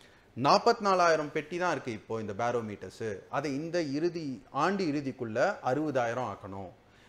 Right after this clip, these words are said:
ரெண்டாயிரத்தி இருபத்தி ரெண்டுக்குள்ள ஒரு லட்சம் ஆக்கணும். So, சாம்பிள், அந்த சாம்பிள் இன்னும் கொஞ்சம் இன்க்ரீஸ் பண்ணணும். இந்த பார்க்ல வந்து வெறும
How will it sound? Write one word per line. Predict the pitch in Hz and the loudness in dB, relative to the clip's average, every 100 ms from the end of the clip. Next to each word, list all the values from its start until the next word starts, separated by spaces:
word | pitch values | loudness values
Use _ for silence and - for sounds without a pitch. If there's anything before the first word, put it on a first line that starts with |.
| - | -12
ரெண்டாயிரத்தி | 127 143 202 226 208 175 | -6 2 8 8 6 0
இருபத்தி | 147 156 139 | 0 0 -2
ரெண்டுக்குள்ள | 120 104 110 151 202 | -8 -8 -2 0 4
ஒரு | 170 208 | 6 6
லட்சம் | 202 180 - 143 | 6 2 0 -2
ஆக்கணும். | 107 - 101 104 - | -2 -6 -8 -8 -8
So, | - 196 247 | -4 2 6
சாம்பிள், | 285 320 233 110 - - | 6 6 2 0 -8 -18
அந்த | - 117 110 - | -10 -6 -4 4
சாம்பிள் | 202 254 247 311 330 | 6 6 4 0 0
இன்னும் | 196 214 | 0 0
கொஞ்சம் | 202 190 | 0 0
இன்க்ரீஸ் | 160 156 180 - 131 | 0 -2 -6 -6 -8
பண்ணணும். | 107 101 107 95 - _ _ _ _ _ _ - - _ _ _ _ _ _ | -6 -6 -8 -10 -16 _ _ _ _ _ _ -20 -20 _ _ _ _ _ _
இந்த | 160 196 202 175 160 139 123 | 2 2 6 8 8 8 10
பார்க்ல | 185 285 294 247 202 | 12 10 6 4 4
வந்து | 165 156 175 254 285 160 | 4 4 4 4 2 0
வெறும | 165 190 220 240 240 | 2 2 2 2 0